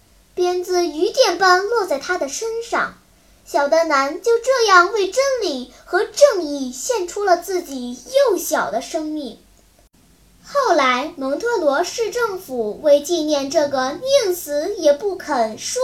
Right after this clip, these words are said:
谎的孩子，建造了一块纪念碑和一座雕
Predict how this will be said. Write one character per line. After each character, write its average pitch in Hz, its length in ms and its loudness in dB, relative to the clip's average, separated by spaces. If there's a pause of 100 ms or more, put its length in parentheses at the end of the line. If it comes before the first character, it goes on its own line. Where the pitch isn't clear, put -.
(100)
谎 - 400 -2
的 330 100 -2
孩 247 320 -2
子， 233 300 -8 (500)
建 302 260 2
造 302 220 4
了 262 100 0
一 254 220 -6
块 302 380 0
纪 359 180 -2
念 339 300 0
碑 403 320 -2 (200)
和 349 220 -2
一 330 240 -2
座 349 320 4
雕 320 180 -2